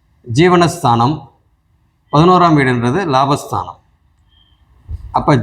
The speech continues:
ஜீவனாதிபதி மற்றும் லாபாதிபதி இவங்க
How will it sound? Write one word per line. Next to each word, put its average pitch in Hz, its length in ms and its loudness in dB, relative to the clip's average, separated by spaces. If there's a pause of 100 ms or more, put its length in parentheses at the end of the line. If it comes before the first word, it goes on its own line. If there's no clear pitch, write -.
ஜீவனாதிபதி 170 760 2 (840)
மற்றும் 160 360 -2 (480)
லாபாதிபதி 151 640 0 (640)
இவங்க 131 180 -2